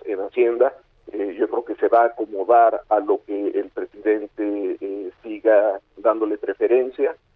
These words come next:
eh, implementará las acciones que el presidente le pida.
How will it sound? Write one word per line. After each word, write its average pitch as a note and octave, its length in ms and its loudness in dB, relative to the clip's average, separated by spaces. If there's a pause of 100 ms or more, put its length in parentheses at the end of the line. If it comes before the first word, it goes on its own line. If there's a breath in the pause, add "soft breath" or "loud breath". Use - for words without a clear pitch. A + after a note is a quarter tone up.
(200)
eh, - 140 -12
implementará G#2+ 760 2
las G#2+ 200 -2
acciones A2 420 -2
que G#2 80 -6
el F#2 60 -6
presidente G2+ 500 -6
le G#2+ 120 -2
pida. B2+ 360 0